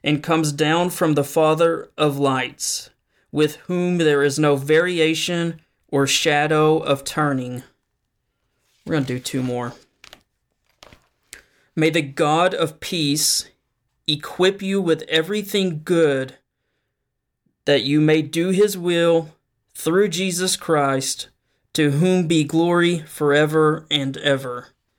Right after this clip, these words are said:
That is Hebrews chapter thirteen, verse twenty and twenty-one. And then the last one's from Psalms one thirty-nine,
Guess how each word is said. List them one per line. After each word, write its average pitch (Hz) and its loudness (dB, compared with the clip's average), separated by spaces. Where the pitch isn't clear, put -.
That 143 2
is 135 -2
Hebrews 151 0
chapter 147 -2
thirteen, 147 -2
verse 135 -2
twenty 143 -4
and 131 -6
twenty-one. 139 -4
And 147 2
then 160 4
the 151 2
last 151 0
one's 143 -2
from 147 -4
Psalms 147 0
one 190 0
thirty-nine, 151 0